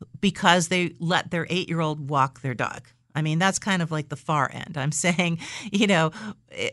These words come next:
if your kid is taking responsibility for the dog and doing this, this is like, hey, they get a gold star. This is great.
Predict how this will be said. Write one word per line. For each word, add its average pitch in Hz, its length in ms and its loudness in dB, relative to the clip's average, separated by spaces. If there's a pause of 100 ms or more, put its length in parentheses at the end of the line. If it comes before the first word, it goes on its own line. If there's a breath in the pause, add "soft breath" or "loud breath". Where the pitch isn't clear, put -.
(160)
if 190 200 0
your 208 100 2
kid 349 240 2
is 302 140 0
taking 277 400 2
responsibility 220 800 0
for 202 100 -8
the 196 100 -2
dog 196 300 2
and 170 200 2
doing 247 580 2
this, 156 280 4
this 277 240 0
is 214 260 -2
like, 151 240 0 (280)
hey, 277 260 2
they 196 220 0
get 254 200 -2
a 160 60 0
gold 175 380 -2
star. 285 420 4
This 240 180 -4
is 220 120 -2
great. 233 500 0